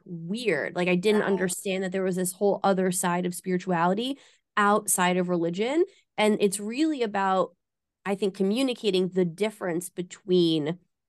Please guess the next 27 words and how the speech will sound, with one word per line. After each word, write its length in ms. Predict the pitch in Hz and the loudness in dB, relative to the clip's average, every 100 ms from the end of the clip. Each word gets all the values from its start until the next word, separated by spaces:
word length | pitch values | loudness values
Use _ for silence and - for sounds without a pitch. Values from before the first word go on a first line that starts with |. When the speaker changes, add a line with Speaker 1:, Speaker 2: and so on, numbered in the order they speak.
| _ | _
Speaker 1:
spirituality 960 | - - 214 185 202 175 170 165 151 180 _ - | -8 0 2 2 0 0 0 0 -2 -4 _ 0
and 180 | 190 185 | 2 4
religion. 600 | 180 175 180 170 135 180 - | 2 -2 -2 -6 -10 -14 -4
Speaker 2:
Yeah. 100 | 202 | 0
Speaker 1:
And 160 | 190 185 | 2 0
to 100 | 190 202 | -2 -2
me, 220 | 320 240 | -2 0
in 60 | 202 | 2
the 80 | |
way 140 | 196 190 | 2 2
that 100 | 175 | 2
I 140 | 214 302 | 2 0
explain 380 | - - 196 | -2 -4 -2
it 100 | 185 | -2
now, 240 | 180 175 175 | -2 -2 0
is 220 | 185 185 | 0 -2
really 320 | 202 370 247 | -2 -2 -2
spirituality 1040 | 185 - 208 202 208 208 254 269 196 185 185 - _ - | -4 -6 -4 -4 -2 -2 0 0 2 2 0 -12 _ 0
is 180 | 214 196 | 2 2
that 220 | 190 170 - | 0 -2 -4
interconnectedness 1400 | 240 233 170 - 208 190 185 185 262 262 311 339 - - - 202 190 | -4 -4 -10 -8 -4 0 -2 -4 -8 -2 0 2 0 -4 -14 -18 -6
to 180 | 196 247 | -4 -2
Speaker 2:
Mm. 40 | 202 | 0
Speaker 1:
everything 640 | 208 190 190 185 180 160 | 0 4 2 2 0 0
else. 360 | 156 78 180 - | 0 -2 -4 -4
It's 240 | 190 - | -4 -4
really 440 | 196 254 277 233 | -4 -2 0 -2